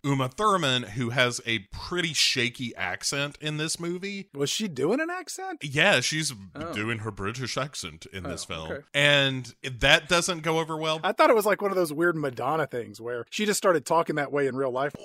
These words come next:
Speaker 1: Here's one of my favorite things of the modern era, because lately the news is mostly bad,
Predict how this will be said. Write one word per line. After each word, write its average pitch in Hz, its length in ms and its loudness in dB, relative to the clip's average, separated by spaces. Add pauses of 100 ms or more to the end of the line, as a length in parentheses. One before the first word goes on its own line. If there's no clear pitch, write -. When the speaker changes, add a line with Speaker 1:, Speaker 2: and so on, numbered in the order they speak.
(180)
Speaker 1:
Here's 277 400 0
one 233 160 4
of 196 40 2
my 175 140 4
favorite 160 360 -4
things 147 200 -2
of 143 80 -6
the 131 60 0
modern 120 340 4
era, 92 400 0 (100)
because 139 440 0
lately 165 380 0
the 135 140 -2
news 123 300 -2
is 110 160 -10
mostly 107 380 -4
bad, 98 400 2